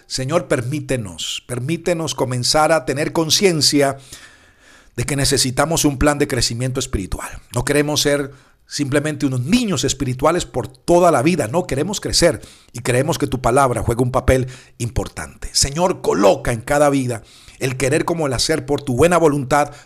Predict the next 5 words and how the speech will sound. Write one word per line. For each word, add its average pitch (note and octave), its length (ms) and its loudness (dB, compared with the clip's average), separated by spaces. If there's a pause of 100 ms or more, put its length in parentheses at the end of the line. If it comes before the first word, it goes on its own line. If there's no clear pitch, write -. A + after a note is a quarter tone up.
para A#2+ 200 -2
crecer. B2 500 -2 (420)
Que - 100 -2
tengamos D3 540 0
sed - 400 4